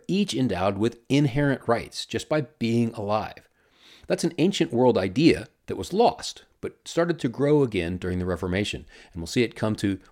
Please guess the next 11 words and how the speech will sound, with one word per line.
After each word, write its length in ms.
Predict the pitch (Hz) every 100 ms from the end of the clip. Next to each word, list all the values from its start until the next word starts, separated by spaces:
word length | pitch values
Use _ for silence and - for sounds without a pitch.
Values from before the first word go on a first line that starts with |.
| _
more 180 | 101 104
fruition 640 | - 95 113 107 80 82 -
in 100 | 90
the 80 | 80
Enlightenment 540 | 90 - - - _
in 120 | - -
the 60 |
modern 260 | - 82 85
era. 240 | 90 - _ _ _ _ _ _ _ _ _ _
In 120 | 120
Reformation 720 | 135 170 127 123 143 95 90